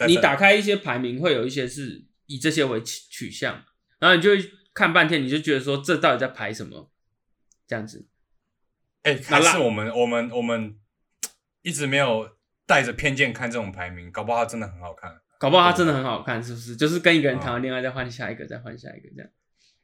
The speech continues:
Speaker 1: 好啦，反正这个
Speaker 2: 像
Speaker 1: 我的动画名单，My Enemy List，它是这个欧美评的，就是
Speaker 2: 嗯。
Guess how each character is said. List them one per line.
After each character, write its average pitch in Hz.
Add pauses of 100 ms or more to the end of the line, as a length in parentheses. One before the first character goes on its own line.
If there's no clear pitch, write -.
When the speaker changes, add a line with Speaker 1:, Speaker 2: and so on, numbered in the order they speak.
(460)
Speaker 1:
好 143
啦， 143
反 143
正 196
这 202
个 180
Speaker 2:
像 135
Speaker 1:
我 135
的 139
动 156
画 127
名 120
单， 113
My 113
Enemy 120
List， -
它 147
是 151 (1160)
这 160
个 127
欧 151
美 120
评 -
的， 76 (420)
就 170
是 151
Speaker 2:
嗯。 90